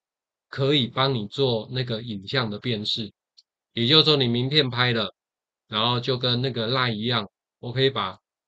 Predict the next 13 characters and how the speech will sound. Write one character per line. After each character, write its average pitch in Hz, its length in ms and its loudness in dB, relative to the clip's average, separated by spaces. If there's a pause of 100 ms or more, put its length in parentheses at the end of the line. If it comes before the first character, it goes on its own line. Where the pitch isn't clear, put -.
(380)
这 143 160 4
个 117 120 0
影 107 220 -6
像 139 240 4
里 107 100 -2
面 123 200 0
的 110 100 -2
文 104 200 -4
字 127 200 -2
截 113 220 -4
取 104 180 -10
出 110 220 -12
来。 101 120 -12